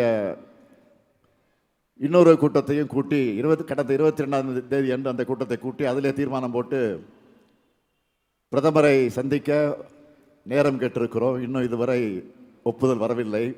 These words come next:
ஆக, இதற்கிடையிலே நீங்கள் தமிழ்நாட்டுக்கு வரீங்க. ஆக, வரக்கூடிய நீங்கள் அதிலாவது அதை தெளிவுபடுத்த வேண்டும், அதை விளக்கமாக குறிப்பிட்டு சொல்ல வேண்டும்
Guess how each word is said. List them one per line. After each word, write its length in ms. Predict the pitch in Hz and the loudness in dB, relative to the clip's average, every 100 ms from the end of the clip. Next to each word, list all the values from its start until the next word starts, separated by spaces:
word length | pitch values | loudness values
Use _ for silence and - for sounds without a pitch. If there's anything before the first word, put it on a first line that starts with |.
| - - _ _ _ _ _ _ _ _ _ _ _ _ _ _ _ _ - | -14 -20 _ _ _ _ _ _ _ _ _ _ _ _ _ _ _ _ 2
ஆக, 160 | 160 165 | 4 6
இதற்கிடையிலே 560 | 156 156 165 175 180 175 156 | 4 2 2 2 4 2 2
நீங்கள் 260 | 151 143 135 120 - - - - | 2 2 2 -4 -10 -18 -20 -8
தமிழ்நாட்டுக்கு 580 | 135 156 156 151 143 131 | -4 0 0 0 -2 0
வரீங்க. 500 | 131 131 120 139 135 - - - _ _ _ _ _ _ _ _ _ _ _ | -2 -2 -4 -6 -10 -18 -20 -20 _ _ _ _ _ _ _ _ _ _ _
ஆக, 200 | 139 156 | -8 0
வரக்கூடிய 460 | 143 170 185 185 180 | 2 2 4 2 2
நீங்கள் 340 | 160 156 165 143 | 0 -2 0 0
அதிலாவது 460 | 143 147 151 151 127 101 98 - - _ _ _ _ _ _ _ _ _ - | -2 -2 0 0 0 -4 -10 -20 -20 _ _ _ _ _ _ _ _ _ -4
அதை 200 | 151 135 | -2 0
தெளிவுபடுத்த 560 | 143 170 170 165 160 139 | 0 0 2 0 2 0
வேண்டும், 380 | 139 135 131 120 104 - - - - - _ _ _ - - - - - - - | 0 0 0 -2 -8 -12 -20 -20 -20 -20 _ _ _ -20 -20 -20 -20 -20 -20 -8
அதை 220 | 139 156 | 0 2
விளக்கமாக 600 | 147 156 160 156 160 147 | 2 2 2 2 2 2
குறிப்பிட்டு 460 | 151 156 156 151 139 | 0 -2 0 -2 0
சொல்ல 200 | 135 139 | -2 0
வேண்டும் 680 | 135 135 127 120 107 - | -2 -2 -2 -2 -6 -16